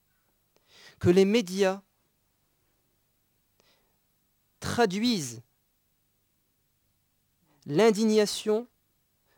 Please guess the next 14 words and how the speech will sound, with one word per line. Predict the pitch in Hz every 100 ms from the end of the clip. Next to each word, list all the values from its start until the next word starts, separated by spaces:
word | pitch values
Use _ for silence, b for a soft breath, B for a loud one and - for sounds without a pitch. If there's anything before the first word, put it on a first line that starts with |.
| -
de | 165
la | 180
communauté | - 226 220 208 202
musulmane, | 190 170 180 160 143 123 113 _ b b b
qu'ils | - 185
traduisent | - - 233 196 233 214 156
également | 220 208 214 208 208 220 247 _ _ _ b b b b -
leur | 156 190 -
inquiétude, | 226 247 - 214 - 165 123 110 _ _ _ _ _ b -
parce | 165
que | -
nous | 202
sommes | - 240 254 202 135 _ -
inquiets, | 233 - 220 214 139